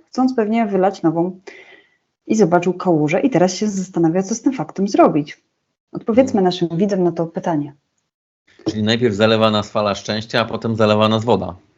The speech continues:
Speaker 1: A potem przychodzi brutalna rzeczywistość. Tak jest,
Speaker 2: Eee,
Speaker 1: zalewa nas woda.
Speaker 2: mamy do dyspozycji trzy zdjęcia w tym, yy, w tym, w tym, w tym poście. Ja się chciałem trochę przyczepić do zdjęcia, które pokazuje,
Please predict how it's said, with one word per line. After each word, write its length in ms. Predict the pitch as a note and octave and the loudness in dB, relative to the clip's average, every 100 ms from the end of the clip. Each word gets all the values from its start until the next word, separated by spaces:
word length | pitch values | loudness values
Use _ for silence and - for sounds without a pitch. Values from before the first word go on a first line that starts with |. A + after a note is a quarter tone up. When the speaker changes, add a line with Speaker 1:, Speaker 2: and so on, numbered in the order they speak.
| _ _ - | _ _ -10
Speaker 1:
A 120 | F#3 | 2
potem 440 | G3+ G3 F3 E3+ | 2 6 4 4
przychodzi 680 | - - F3 D#3+ D#3 D3+ - | -2 -2 0 2 2 2 2
brutalna 560 | F3 G3+ A#3 F3+ F3+ F3 | 4 4 6 6 6 4
rzeczywistość. 880 | E3 E3+ E3 E3+ - - - - - - - - - _ | 0 -2 -2 -2 -2 -12 -16 -18 -20 -20 -20 -20 -20 _
Tak 180 | - - | -10 -4
jest, 200 | F#3 F3+ | -4 -4
Speaker 2:
Eee, 240 | F#3 F#3+ | -6 0
Speaker 1:
zalewa 240 | F#3 G3 F#3+ | 4 6 6
nas 160 | F3+ F3 | 2 2
woda. 380 | F3+ C#3+ C#3 - _ _ - - _ _ | 2 2 0 -6 _ _ -20 -20 _ _
Speaker 2:
mamy 200 | A#2 B2 | -2 0
do 100 | A#2+ | 0
dyspozycji 600 | A#2 A2+ A#2+ A2+ A#2 A#2+ | -2 -4 -8 -8 -6 -6
trzy 240 | A2 - B2+ | -6 -6 -6
zdjęcia 580 | A#2 A#2+ A#2 G#2+ F#2 F2+ | -2 0 0 0 -2 -4
w 80 | - | -10
tym, 220 | - G2 | -6 -6
yy, 800 | F#2+ - F2+ F2 F2 F2 F2 E2+ | -6 -10 -12 -8 -8 -8 -10 -10
w 100 | - | -14
tym, 300 | - F#2 F2 | -14 -10 -10
w 60 | - | -12
tym, 240 | F2 F2 | -12 -12
w 40 | |
tym 180 | - F#2+ | -12 -12
poście. 680 | F#2 F2 - - F#2 G#2+ A#2 - _ _ _ _ _ | -10 -10 -10 -8 -6 -6 -10 -16 _ _ _ _ _
Ja 160 | G#2 G#2+ | -6 -6
się 140 | G#2 | -8
chciałem 400 | - - G#2 G2 | -14 -6 -6 -6
trochę 400 | F#2+ G2 G2 G2+ | -6 -8 -6 -10
przyczepić 540 | F2+ - - G2 G#2 F#2+ | -10 -12 -8 -8 -8 -8
do 100 | F2+ | -8
zdjęcia, 760 | E2+ F#2+ G2 G2 F2+ F#2 F#2+ - | -8 -6 -8 -6 -4 -2 -4 -6
które 300 | - F#2 F#2 | -6 -4 -4
pokazuje, 800 | F#2 F#2+ F2 F#2 F#2+ F#2+ F#2+ | -6 -6 -4 -2 0 2 0